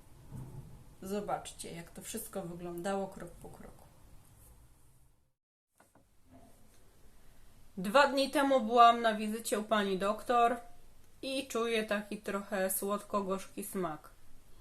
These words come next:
Ponieważ okazuje się, że przegrywam walkę z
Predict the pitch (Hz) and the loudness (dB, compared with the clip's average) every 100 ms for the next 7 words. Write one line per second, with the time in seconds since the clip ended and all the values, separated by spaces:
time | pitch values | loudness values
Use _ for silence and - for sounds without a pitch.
0 | - - - - - - - - - - | -16 -16 -14 -14 -14 -14 -14 -14 -14 -16
1 | - - - - - - - - - - | -16 -16 -16 -18 -16 -16 -8 -6 -6 8
2 | 262 269 254 247 262 247 - - - 240 | 8 10 8 10 10 10 6 -2 6 6
3 | 220 254 254 254 254 262 233 208 214 208 | 6 4 6 4 4 2 2 4 4 4
4 | - 240 240 214 202 202 190 202 202 208 | 0 0 0 2 2 2 2 0 0 0
5 | 180 185 - - - | 0 0 -2 -4 -6